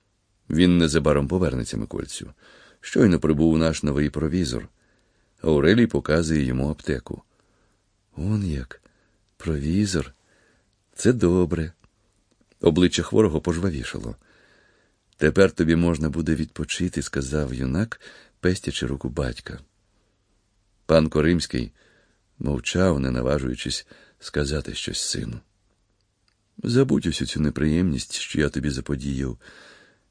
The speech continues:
і досі не можу тямити, як це сталося». «Ти не розумієш?» Коримський тяжко зітхнув.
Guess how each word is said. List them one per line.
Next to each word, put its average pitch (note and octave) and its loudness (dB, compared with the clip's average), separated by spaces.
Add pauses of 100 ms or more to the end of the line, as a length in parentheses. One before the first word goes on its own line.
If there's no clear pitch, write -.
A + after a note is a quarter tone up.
(280)
і D2 -6
досі G2+ 0
не C#2 0
можу D2 -2
тямити, E2 -2
як E2 0
це - -8
сталося». F2 -6 (1200)
«Ти C#2+ 4
не C#2+ 2
розумієш?» A#1+ -4 (680)
Коримський C#2+ -4
тяжко C2 -6
зітхнув. C2 -8